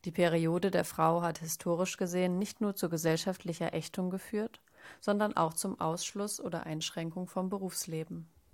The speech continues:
Hinzu kommen eine finanzielle Benachteiligung und teilweise die Gefährdung der Gesundheit durch für manche Menschen unerschwingliche Periodenprodukte und Hygieneartikel.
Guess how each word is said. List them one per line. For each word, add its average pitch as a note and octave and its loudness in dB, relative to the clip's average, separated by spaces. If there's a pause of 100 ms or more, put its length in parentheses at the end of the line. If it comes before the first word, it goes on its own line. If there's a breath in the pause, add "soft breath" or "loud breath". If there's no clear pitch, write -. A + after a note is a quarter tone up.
(880 loud breath)
Hinzu G#3+ 2
kommen F#3+ 2
eine F3+ 0
finanzielle F3+ 2
Benachteiligung F3 -2
und - -6
teilweise G3+ 4
die F3 -6
Gefährdung E3 -2
der E3+ -2
Gesundheit E3 -2
durch E3 -6
für E3+ -6
manche E3 -2
Menschen E3 -4
unerschwingliche E3+ -4
Periodenprodukte E3 -6
und F3 -6
Hygieneartikel. E3 -4